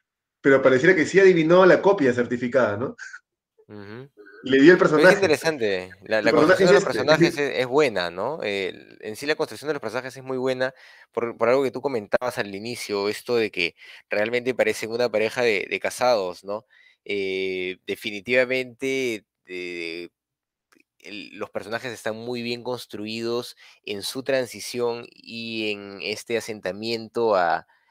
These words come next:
Speaker 2: a, a la nueva condición que están viviendo, ¿no? Eh, los dos manejan, pues, como personajes, ya no como act-, como actores, no como, como la interpretación, sino,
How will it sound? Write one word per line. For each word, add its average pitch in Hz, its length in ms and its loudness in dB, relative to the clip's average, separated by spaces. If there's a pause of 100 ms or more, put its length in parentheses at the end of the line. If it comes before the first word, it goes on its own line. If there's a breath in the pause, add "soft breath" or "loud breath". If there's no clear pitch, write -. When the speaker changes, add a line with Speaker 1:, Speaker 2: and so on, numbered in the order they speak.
(220)
Speaker 2:
a, 76 460 2 (480)
a 98 80 -4
la 95 120 -4
nueva 117 260 0
condición 117 460 -6
que 110 40 -4
están 113 220 -8
viviendo, 101 540 -8
¿no? 92 260 -8
Eh, 87 800 -6
los 95 340 -4
dos 117 300 0
manejan, 101 480 -6
pues, 104 400 -6 (580)
como 107 240 -4
personajes, 104 560 0
ya 117 100 0
no 131 140 0
como 120 220 -2
act-, 95 180 -10
como 92 220 -6
actores, 104 720 2
no 107 140 -6
como, 101 420 -2
como 95 200 -6
la 87 60 -6
interpretación, 87 640 -8
sino, 104 560 -4